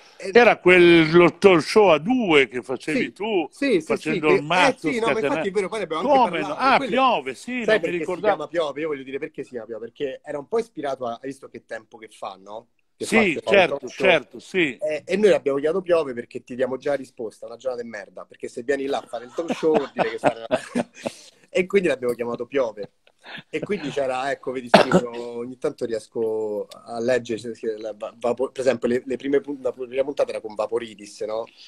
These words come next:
Speaker 2: Sì, sì.
Speaker 1: E,
Speaker 2: Ma
Speaker 1: e io
Speaker 2: io
Speaker 1: ero
Speaker 2: mi
Speaker 1: convinto
Speaker 2: ricordo
Speaker 1: che
Speaker 2: che
Speaker 1: lui fosse un attore greco, cioè era completa una cosa surreale, quindi continuavo a parlargli in maniera lenta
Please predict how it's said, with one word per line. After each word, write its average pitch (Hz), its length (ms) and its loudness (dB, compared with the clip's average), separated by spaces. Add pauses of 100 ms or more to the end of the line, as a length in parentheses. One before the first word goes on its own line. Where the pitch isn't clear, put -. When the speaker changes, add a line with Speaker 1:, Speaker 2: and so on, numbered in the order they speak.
(240)
Speaker 2:
Sì, 147 440 4
sì. 139 400 0 (100)
Speaker 1:
E, - 240 -2
Speaker 2:
Ma - 120 8
Speaker 1:
e - 20 12
io 254 80 10
Speaker 2:
io 285 40 10
Speaker 1:
ero 254 100 8
Speaker 2:
mi 214 40 4
Speaker 1:
convinto 220 220 4
Speaker 2:
ricordo 208 360 6
Speaker 1:
che - 0 -
Speaker 2:
che 156 100 6
Speaker 1:
lui 185 120 4
fosse 151 240 0
un 147 60 -4
attore 151 300 2
greco, 139 540 -6 (180)
cioè 170 260 -2
era 143 160 -6
completa 175 420 -10
una 156 140 -8
cosa 156 180 -8
surreale, 143 540 -8
quindi 139 160 -14
continuavo 127 400 -10
a 131 60 -12
parlargli 131 360 -12
in 131 80 -12
maniera 127 300 -10
lenta 123 680 -10